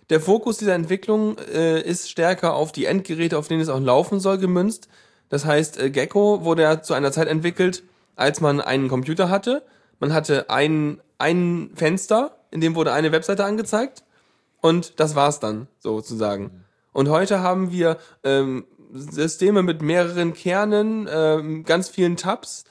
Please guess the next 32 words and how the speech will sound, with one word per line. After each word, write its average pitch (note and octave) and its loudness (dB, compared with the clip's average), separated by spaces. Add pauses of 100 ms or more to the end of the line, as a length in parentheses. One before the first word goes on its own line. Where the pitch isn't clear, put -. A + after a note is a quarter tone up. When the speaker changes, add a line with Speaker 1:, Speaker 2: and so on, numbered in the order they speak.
(440)
Speaker 1:
ähm, D3+ 2
und E3 0
vor - -4
allem D#3+ 2
haben E3 0
wir E3 0
auch D3 0
verschiedene E3 0
Prozessorarchitekturen, F#3 0
inklusive E3+ -2
halt D3+ 0
mobilen D#3 0
Devices E3 0
wie C#3 -2
arm D#3+ 0
und C#3+ -4
solchen, D3+ -2
äh, C3+ 0
Architekturen. D#3+ -2 (540)
Und D3 4
das D3 -2
heißt, D3+ 2
jetzt D#3 -2
wird D3+ -2
dieses, D3 -2
die C#3+ -8
neue D3 4
Version C#3+ 0
wird C#3 0
halt C3 -2
darauf C3+ 0
optimiert, C3+ -2